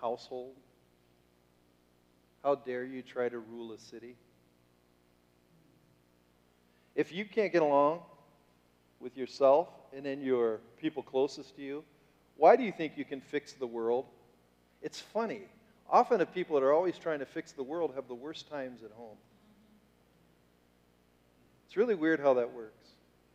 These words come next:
What's really funny is a lot of people who generalize about the church and how rotten a church is don't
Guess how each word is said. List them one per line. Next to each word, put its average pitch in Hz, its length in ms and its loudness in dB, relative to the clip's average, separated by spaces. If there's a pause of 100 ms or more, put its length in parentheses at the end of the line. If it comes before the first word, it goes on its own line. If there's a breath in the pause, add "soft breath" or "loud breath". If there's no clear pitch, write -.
(300)
What's 180 200 4
really 277 300 4
funny 156 360 2
is 143 140 -2
a 143 40 0
lot 185 220 4
of - 140 0
people 180 300 -4
who 160 160 -8
generalize 175 720 2
about 139 260 0
the 131 60 -14
church - 420 -6
and 139 100 -8
how 135 140 0
rotten 151 460 2
a 139 60 -8
church - 460 -8
is 196 320 4
don't 185 240 2